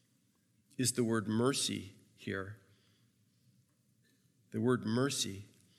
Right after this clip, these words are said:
in verse five, verse six. The Lord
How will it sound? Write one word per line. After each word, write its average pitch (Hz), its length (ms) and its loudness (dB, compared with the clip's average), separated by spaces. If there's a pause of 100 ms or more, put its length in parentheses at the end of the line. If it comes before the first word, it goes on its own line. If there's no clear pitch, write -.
(420)
in 113 180 -2
verse 104 440 -2 (1400)
five, 101 520 -6 (460)
verse 104 180 -4
six. - 540 -4 (300)
The 107 60 -4
Lord 110 320 2